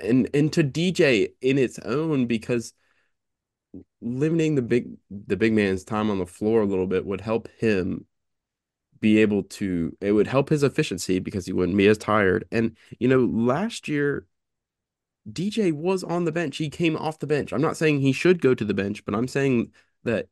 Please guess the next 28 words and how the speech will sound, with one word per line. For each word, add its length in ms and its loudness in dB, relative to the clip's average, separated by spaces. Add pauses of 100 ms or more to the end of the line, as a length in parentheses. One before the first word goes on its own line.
(580)
if 200 -6
we 180 2
played 380 4
about, 420 2 (920)
if, 120 -4
if 240 4
D 140 4
J 240 4
played 300 -2
about 260 -6
twenty-five 500 -2
minutes 540 -2
and 240 -4
Ben 240 6
played 180 2
about 320 -2
fifteen 440 0
minutes, 440 2
I 120 -4
think 200 -2
that's 200 -2
a 40 0
good 320 0
balance 560 -2
to 100 -2
where 180 2
we're 160 2
getting 500 0